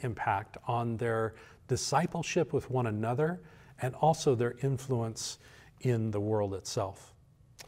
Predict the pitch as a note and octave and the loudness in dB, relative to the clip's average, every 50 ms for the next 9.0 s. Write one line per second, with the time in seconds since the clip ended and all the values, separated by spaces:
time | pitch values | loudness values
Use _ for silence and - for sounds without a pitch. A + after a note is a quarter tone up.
0 | - - - - - - D3 C3+ C3+ B2+ A2+ B2 B2+ B2 A2 G#2 G2+ - - C3 | -20 -20 -20 -14 -6 -2 0 2 2 2 2 2 2 2 2 0 -2 0 2 4
1 | B2+ G#2+ - - - G#2 G2+ G#2 A2 G#2+ - - A#2 G#2+ G#2 G2+ G2 A2+ A2+ A2 | 4 4 4 0 -4 -2 0 0 0 -2 -2 -2 -2 -2 -2 0 0 2 2 2
2 | G#2+ G#2+ G2 - B2+ B2 B2+ - - - A#2 G#2+ G2+ G2+ G2 G2+ G#2 F#2 - A2+ | 2 0 0 0 0 0 0 -2 -6 -6 -4 -4 -4 -4 -4 -4 -4 -4 -6 -6
3 | F#2+ - - B2 A2+ G#2 G#2+ F2+ - G#2 G2+ G2 F#2+ F#2+ F2 - G#2 F#2 F#2+ F#2 | -8 -8 -6 -4 -4 -4 -4 -6 -6 -6 -6 -6 -6 -6 -6 -6 -6 -6 -6 -8
4 | - - G2 F#2 F#2 F#2 - - - - - - - - - - - - - - | -8 -6 -6 -6 -8 -10 -14 -20 -20 -20 -20 -20 -20 -20 -20 -20 -20 -20 -20 -20
5 | - - - - - - - - - - - - - - C#3+ E3 F3+ F3 F3+ - | -20 -20 -20 -20 -20 -20 -20 -20 -20 -20 -20 -20 -2 4 6 8 8 8 6 6
6 | - A#2 A2 G#2 G2 G#2 A2 - - - - - - - - - - - - - | 4 4 4 2 0 -4 -8 -10 -14 -18 -20 -20 -20 -20 -20 -20 -20 -20 -20 -20
7 | - - - _ - A#2+ A#2+ C#3+ C#3+ - - C#3+ C3 C3+ D3+ E3 E3 C#3+ B2 A#2+ | -20 -20 -18 _ 2 6 8 8 8 6 4 2 6 8 8 8 8 8 8 8
8 | A#2 A#2+ A#2+ B2 B2+ A#2+ - G#2+ A2 G#2+ G#2+ G#2 G#2 G#2 F#2 - - G#2 F#2+ F#2+ | 8 8 8 6 4 4 2 0 0 0 0 -2 -2 -4 -4 -6 -6 -8 -8 -8